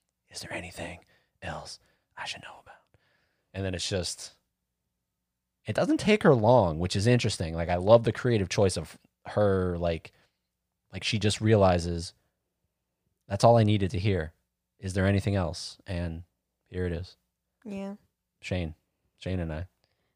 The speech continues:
Speaker 1: Like, she doesn't struggle with it. She, like, you know, like, it, like, it's a pretty quick revelation.
Speaker 2: Mm-hmm. It's almost like she's been wanting to
Speaker 1: It's
Speaker 2: say
Speaker 1: not like,
Speaker 2: something.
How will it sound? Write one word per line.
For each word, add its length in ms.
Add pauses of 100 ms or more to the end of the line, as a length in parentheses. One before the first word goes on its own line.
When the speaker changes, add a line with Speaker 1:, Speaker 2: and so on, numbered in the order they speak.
(260)
Speaker 1:
Like, 100
she 100
doesn't 220
struggle 360
with 140
it. 100
She, 200
like, 200
you 80
know, 60
like, 120
it, 120
like, 140
it's 100
a 40
pretty 260
quick 260
revelation. 720
Speaker 2:
Mm-hmm. 360 (580)
It's 120
almost 220
like 100
she's 180
been 200
wanting 460
to 160
Speaker 1:
It's 120
Speaker 2:
say 80
Speaker 1:
not 60
like, 220
Speaker 2:
something. 200